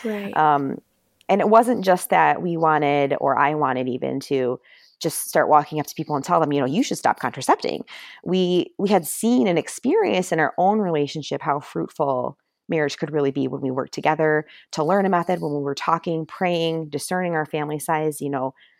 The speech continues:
Speaker 2: cycle by cycle or even day by day sometimes. And then especially that struggle of, um, how to chart during difficult phases. I mean,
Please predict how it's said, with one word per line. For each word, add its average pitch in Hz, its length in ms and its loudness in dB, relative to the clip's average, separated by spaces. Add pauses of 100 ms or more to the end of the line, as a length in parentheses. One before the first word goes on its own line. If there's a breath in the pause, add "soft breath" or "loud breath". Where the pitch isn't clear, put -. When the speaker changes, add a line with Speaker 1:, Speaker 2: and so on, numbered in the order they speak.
(160 soft breath)
Speaker 2:
cycle 185 340 0
by 151 120 2
cycle 175 420 -2
or 170 80 -2
even 143 260 -2
day 147 160 2
by 143 180 -2
day 139 200 0
sometimes. 269 640 -4 (440 soft breath)
And 175 120 2
then 160 340 0 (560)
especially 214 600 2
that 147 200 4
struggle 143 640 0
of, 131 340 0 (380 soft breath)
um, - 340 -6 (380)
how 175 380 2
to 170 240 -6
chart - 320 0
during 143 240 -2
difficult 208 500 -2
phases. 294 560 2
I 170 80 2
mean, 139 400 0